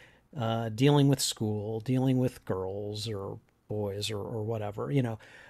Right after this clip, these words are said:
um, trying to, trying to balance a normal life with your superhero-ness, but also trying to figure out, you know, like, okay, wh-,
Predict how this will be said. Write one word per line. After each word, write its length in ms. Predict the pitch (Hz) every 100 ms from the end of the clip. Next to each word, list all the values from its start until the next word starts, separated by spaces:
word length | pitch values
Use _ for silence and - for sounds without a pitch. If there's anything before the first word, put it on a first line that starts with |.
| - _
um, 440 | 143 135 131 127 -
trying 400 | - 190 196 214
to, 320 | - 185 165 151
trying 320 | - 175 175
to 60 |
balance 460 | 143 147 160 151 151
a 40 |
normal 380 | 135 143 143 127
life 640 | 120 131 131 127 - - - _ _ _
with 320 | 139 120 123 127
your 80 |
superhero-ness, 920 | - 202 190 165 165 160 151 147 143 -
but 160 | 131
also 560 | 127 135 143 143 170 143 -
trying 240 | - 139
to 60 | 127
figure 300 | 156 131 127
out, 320 | 123 120 127
you 100 | 151
know, 220 | 127 120 117
like, 460 | 113 113 127 - -
okay, 580 | 131 131 135 117 113 113 - - - - _ -
wh-, 360 | 120 120 -